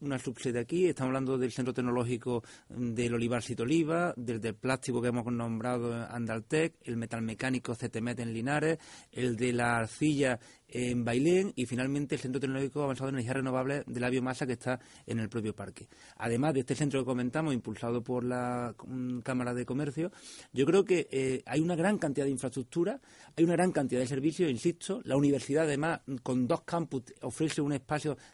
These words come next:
también fantástico para la investigación y el desarrollo. Y por tanto, lo que tenemos, lo-,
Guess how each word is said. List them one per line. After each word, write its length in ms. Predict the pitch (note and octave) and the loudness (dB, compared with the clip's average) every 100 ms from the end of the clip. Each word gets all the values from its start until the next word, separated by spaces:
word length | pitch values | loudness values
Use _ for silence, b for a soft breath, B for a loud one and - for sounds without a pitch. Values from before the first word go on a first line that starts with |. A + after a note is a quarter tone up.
| - | -4
también 320 | A#2+ C3 C#3+ | -2 0 -2
fantástico 560 | C3 A#2 D3+ D3 C3 B2 | -2 -4 -4 -4 -4 -4
para 160 | A#2+ | -4
la 80 | A#2+ | -4
investigación 420 | A#2 A#2 A#2 C3 | -4 -6 -4 -2
y 40 | C3 | -2
el 60 | |
desarrollo. 460 | B2+ B2+ B2 D3 F3 B B B B _ _ _ _ _ - - | -2 -2 -4 -2 -2 B B B B _ _ _ _ _ -12 -4
Y 80 | |
por 140 | C3 C3 | 0 2
tanto, 340 | D#3 E3 G3+ - | 2 4 4 4
lo 160 | C#3+ | 2
que 140 | C3 - | 2 -2
tenemos, 440 | - C#3 E3 F#3+ | 0 0 2 2
lo-, 280 | D#3 D3+ C#3+ | 2 2 2